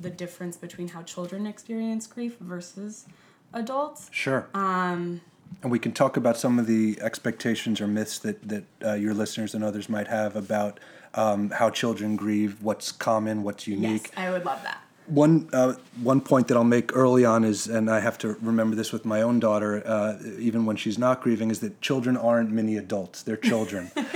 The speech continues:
Speaker 2: And so, um, when it comes to processing emotions, including grief and loss,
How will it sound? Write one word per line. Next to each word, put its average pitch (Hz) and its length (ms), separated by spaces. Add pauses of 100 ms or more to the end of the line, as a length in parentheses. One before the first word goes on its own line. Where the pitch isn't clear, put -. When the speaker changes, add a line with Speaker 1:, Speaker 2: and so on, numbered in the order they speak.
(200)
Speaker 2:
And 123 180
so, 120 480
um, 117 420
when 123 120
it 117 80
comes 123 220
to - 80
processing 123 880
emotions, 120 640
including 110 560
grief 104 300
and 113 120
loss, 123 360